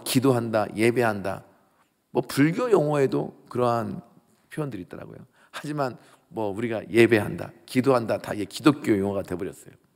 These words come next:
그렇죠? 기독교에서 사용하는 거예요. 물론 그들도 기도하겠지만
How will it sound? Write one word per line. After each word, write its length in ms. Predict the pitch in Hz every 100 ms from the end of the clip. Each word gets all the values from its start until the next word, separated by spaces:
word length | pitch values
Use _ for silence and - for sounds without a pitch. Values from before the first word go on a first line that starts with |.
| _ _ _
그렇죠? 340 | - - - - _ _ _ _
기독교에서 460 | - 180 - 156 123
사용하는 340 | 127 123 107
거예요. 100 | 95
물론 220 | 98 117 110
그들도 280 | - 104
기도하겠지만 680 | 95 95 117 110 - 104 101